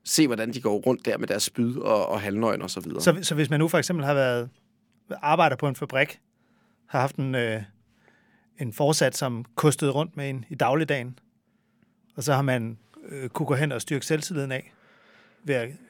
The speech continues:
Speaker 2: kigge på sådan en menneskeudstilling. "Wow, det er i hvert fald heldigt, at jeg ikke lever ligesom dem."
Speaker 1: Det kunne måske
Speaker 2: Og så kan
Speaker 1: sige
Speaker 2: man,
Speaker 1: så
Speaker 2: og så kan man holde sit triste, fremmedgjorte fabriksliv ud.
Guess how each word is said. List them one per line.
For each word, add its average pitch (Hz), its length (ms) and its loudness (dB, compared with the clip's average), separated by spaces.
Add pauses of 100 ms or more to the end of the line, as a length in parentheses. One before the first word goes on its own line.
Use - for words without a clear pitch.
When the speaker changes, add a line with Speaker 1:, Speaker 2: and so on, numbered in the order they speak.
(120)
Speaker 2:
kigge 151 140 -4
på 160 60 4
sådan 135 80 0
en - 20 0
menneskeudstilling. 139 640 0
"Wow, 117 120 -4
det - 120 -10
er 120 40 -8
i 110 40 -8
hvert 143 180 2
fald 127 140 -2
heldigt, 131 260 -2
at - 20 -8
jeg 107 80 -8
ikke 117 100 -8
lever 123 140 0
ligesom 110 200 -8
dem." 143 180 -2 (340)
Speaker 1:
Det 160 100 4
kunne 190 120 4
måske 160 200 6
Speaker 2:
Og 143 60 6
så 165 80 8
kan 170 120 8
Speaker 1:
sige 143 100 8
Speaker 2:
man, 160 80 6
Speaker 1:
så 143 40 4
Speaker 2:
og 139 60 6
så 170 80 6
kan 165 80 4
man 143 100 4
holde 143 180 4
sit 139 180 -2 (120)
triste, 151 420 -2 (300)
fremmedgjorte 131 840 2 (640)
fabriksliv 151 560 0
ud. 180 200 -2